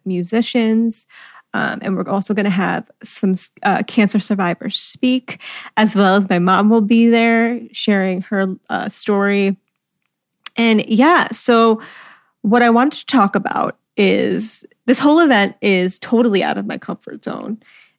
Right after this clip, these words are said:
And being on the app in general has, like, changed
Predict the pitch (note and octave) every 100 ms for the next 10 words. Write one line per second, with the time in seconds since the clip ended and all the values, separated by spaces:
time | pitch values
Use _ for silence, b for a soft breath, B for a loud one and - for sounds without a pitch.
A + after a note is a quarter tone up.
0 | _ G#3 F#3+ F#3+ F#3 F#3 - _ F#3 -
1 | A3+ A#3+ G#3+ G3 - F#3 F#3+ F#3+ F3+ F3
2 | - G3 G3 G#3+ F#3+ F#3+ G3+ G#3 G#3 G#3+
3 | G3 F#3+ F#3 - - - A#3 A#3+ A#3 G#3+
4 | -